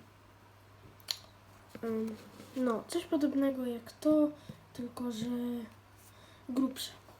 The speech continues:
Dla większych roślin, jakichś pnących, y, większych monster, na przykład delicjozy czy borsigiany. Y, ja ma-, ja robię dla Monkey Mask,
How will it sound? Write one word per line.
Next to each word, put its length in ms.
Dla 180
większych 480
roślin, 480
jakichś 720
pnących, 680
y, 240
większych 440
monster, 640
na 80
przykład 280
delicjozy 680
czy 120
borsigiany. 960
Y, 440
ja 120
ma-, 260
ja 180
robię 220
dla 160
Monkey 320
Mask, 360